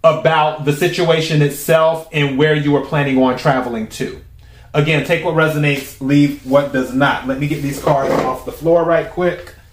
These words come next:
They fell down. That's interesting. So, the Hermit, the Fool, the King of Wands, and the Five of Swords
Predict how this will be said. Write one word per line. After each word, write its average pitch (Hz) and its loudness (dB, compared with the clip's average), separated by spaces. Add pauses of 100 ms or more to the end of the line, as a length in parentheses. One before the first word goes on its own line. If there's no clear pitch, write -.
(520)
They 143 -6
fell 143 0
down. 185 -2 (2000)
That's 226 -4
interesting. 151 0 (1800)
So, 185 0 (380)
the 160 0
Hermit, 202 -2 (240)
the 151 2
Fool, 147 2
the 143 0
King 196 0
of 170 -2
Wands, 127 0 (480)
and 156 0
the 151 2
Five 170 2
of 147 -4
Swords 117 -4